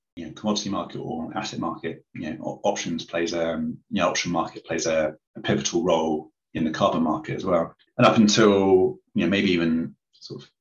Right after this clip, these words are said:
three or four weeks ago, you know, there was a lot of sort of call market activity, um, that would, you know, we was looking at sort of very bullish prices, you know, beyond ninety-five euros a ton.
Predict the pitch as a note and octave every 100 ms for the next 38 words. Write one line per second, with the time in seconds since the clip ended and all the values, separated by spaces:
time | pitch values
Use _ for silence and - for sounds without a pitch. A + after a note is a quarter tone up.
0 | _ - G#2 - E2+ F#2+ - - D#2 D#2+
1 | D#2 - _ _ _ - E2+ E2 E2 -
2 | G2 - E2+ - _ C2+ A2+ - - G#2
3 | F2 E2 - - - - - - E2+ E2
4 | D#2+ - _ _ _ F2 E2 E2 E2 D#2+
5 | - F#2 F2+ D#2+ - - _ _ _ -
6 | G#2 - A2 G#2+ A#2 A#2+ - A#2 G2+ G2+
7 | - - G#2+ F#2 F2 G2+ - - F#2+ -
8 | - - D#2 D2 F#2 E2+ D#2+ C#2+ G#2 -
9 | - F#2 E2+ E2 D#2+ F2 E2 E2 E2 G#2
10 | E2+ D#2